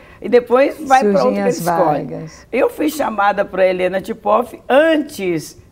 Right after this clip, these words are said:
Speaker 1: das aulas começarem. E olha como que Deus supriu minha necessidade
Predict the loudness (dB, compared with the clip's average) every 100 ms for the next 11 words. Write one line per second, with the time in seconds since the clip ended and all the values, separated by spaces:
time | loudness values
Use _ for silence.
0 | -2 0 0 -2 -4 -10 -6 -6 -2 0
1 | 0 -2 -10 -20 -20 -20 -6 2 4 4
2 | 2 0 -2 -4 -6 2 4 4 2 -8
3 | -18 -8 -8 -6 -6 -4 -4 -4 -4 -2
4 | -2 -4 0 4 4 2 -6 -8